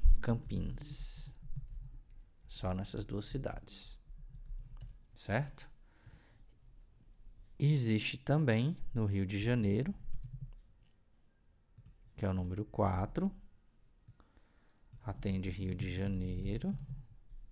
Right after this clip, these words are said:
E atende Niterói.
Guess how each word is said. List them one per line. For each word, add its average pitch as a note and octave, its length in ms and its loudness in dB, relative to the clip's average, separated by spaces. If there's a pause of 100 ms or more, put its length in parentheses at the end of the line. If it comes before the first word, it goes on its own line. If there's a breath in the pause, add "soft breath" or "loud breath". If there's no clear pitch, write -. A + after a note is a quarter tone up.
(840 soft breath)
E G#2+ 140 -4
atende G2 1400 -4 (1300 loud breath)
Niterói. G#2+ 640 0